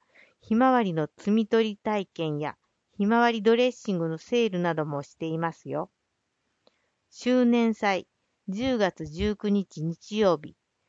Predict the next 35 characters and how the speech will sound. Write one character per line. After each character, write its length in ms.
コ 160
ス 160
モ 160
ス 120
の 140
時 160
期 140
に 140
は 180
中 320
年 300
祭、 320
今 140
年 320
は 160
十 260
月 300
十 260
九 140
日 440
を 100
開 300
催 260
し、 320
地 160
元 400
ア 160
ー 60
テ 140
ィ 40
ス 100
ト 140
に 160
よ 140
る 180